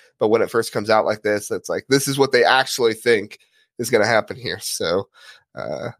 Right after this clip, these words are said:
yeah, interesting for sure. So, uh, Alec, why don't you tell people where they can find you at before we get out of here?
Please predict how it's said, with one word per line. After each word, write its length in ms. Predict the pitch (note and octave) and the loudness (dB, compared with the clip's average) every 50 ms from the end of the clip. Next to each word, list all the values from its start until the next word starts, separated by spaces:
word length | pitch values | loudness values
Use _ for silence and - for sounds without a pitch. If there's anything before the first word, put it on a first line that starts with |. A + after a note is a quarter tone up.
| _ _ - | _ _ -10
yeah, 180 | - - - C3+ _ _ _ - | -6 -6 -6 -6 _ _ _ -14
interesting 400 | A#2+ - - - - - C#2 - | -14 -14 -14 -16 -14 -14 -16 -16
for 160 | - - G#2 | -14 -14 -12
sure. 240 | - - - E2 - _ _ | -8 -8 -8 -8 -10 _ _
So, 300 | - - - G2 F2 G2 - - - - - - | -16 -8 -4 -4 -4 -4 -4 -10 -20 -20 -8 0
uh, 200 | D3 D3 D3 C#3+ - | 2 4 4 4 4
Alec, 320 | - E3 F3 E3 C#3 - - | 4 4 4 4 2 2 0
why 80 | C#3+ | 0
don't 120 | D#3 D#3 - | 0 0 -2
you 40 | - | -6
tell 140 | F3+ E3 D#3 | -6 -6 -4
people 140 | - D#3+ D#3 | -4 -4 -2
where 80 | D#3+ | 0
they 80 | D#3+ D#3 | 0 0
can 80 | C#3+ B2+ | -4 -4
find 240 | - D3+ D3 D3+ | -4 -2 -2 -2
you 80 | D3 D3 | 0 0
at 140 | D3 D3 B2 | -2 -2 -2
before 180 | - - D#3 | -6 -12 -12
we 80 | D3 C#3 | -10 -8
get 100 | C3+ C3+ | -6 -6
out 100 | C3 A#2+ | -4 -6
of 60 | A#2+ | -6
here? 160 | B2+ A2 A2 | -8 -12 -16